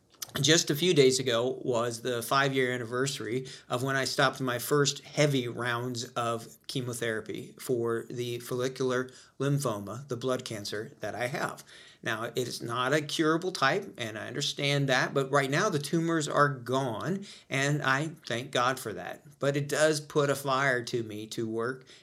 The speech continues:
and to press forward and to make the most impact that we can. That's why we started Kavanaugh Media, was to serve in that way so that we could maximize the time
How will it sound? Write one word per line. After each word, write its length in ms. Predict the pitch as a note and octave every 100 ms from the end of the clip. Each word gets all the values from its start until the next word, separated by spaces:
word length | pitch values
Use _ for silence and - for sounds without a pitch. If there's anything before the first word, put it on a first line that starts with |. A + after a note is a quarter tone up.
| _
and 160 | A#2+ A#2+
to 80 | B2
press 380 | - B2 A#2 -
forward 580 | - D#3+ C3 G#2+ A#2 - - -
and 260 | C3 C#3 C#3+
to 340 | C#3+ C#3 C#3
make 400 | B2+ A2+ A#2+ C#3+
the 80 | C#3
most 260 | B2+ B2
impact 460 | B2 A2 G#2 G2 -
that 180 | G2 -
we 120 | A#2+
can. 440 | - F#3+ G#3+ - - _ _
That's 340 | D3+ A3 A3
why 240 | D3+ E3 F3
we 120 | D#3
started 520 | C#3+ E3 G3 G#2+ G2 - _ -
Kavanaugh 420 | A#2+ A#2 A#2+ A2+
Media, 400 | A#2 C#3+ F2+ - - - -
was 200 | C#3+ C#3+
to 120 | -
serve 880 | B2+ - - - G3 D3+ A#2 A#2 B2 -
in 220 | B2+ C3
that 260 | C3 B2 C3+
way 640 | B2+ D#3+ A#2+ G#2 C3 C#3+ - -
so 180 | - D3
that 200 | C3 C#3
we 200 | B2+ D3
could 200 | C#3+ B2
maximize 1120 | A#2 A#2+ C3+ C#3+ - E3+ C#3 B2 B2 B2 -
the 120 | C3
time 800 | C3 - C3+ B2+ G#2+ G#2 A#2